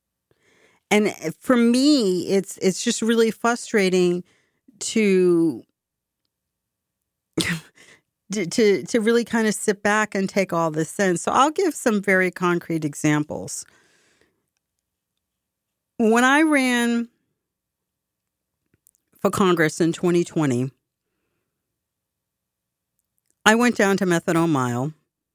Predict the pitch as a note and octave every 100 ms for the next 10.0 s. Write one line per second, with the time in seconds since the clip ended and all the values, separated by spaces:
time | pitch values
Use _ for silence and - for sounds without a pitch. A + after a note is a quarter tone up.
0 | _ - - B3+ - F#3 E3 D3 D3 -
1 | C#3 - - D3+ B2 G#2+ D3+ _ _ _
2 | _ _ _ _ _ _ _ _ _ _
3 | _ _ _ _ _ _ _ _ _ _
4 | _ _ _ _ - E3 E3+ C3 F3 G#3+
5 | D3+ C3 B2+ A#2+ C3 B2+ C3 D#3+ - _
6 | _ _ _ _ _ _ _ _ _ _
7 | - G3 G3 C#4+ B3 B3 A3 G#3+ G#3 G3+
8 | F3+ - F3 D#3+ D#3 D3+ - E3 E3+ D3
9 | - D3+ - F#3+ G#3 - E3 D3 C3+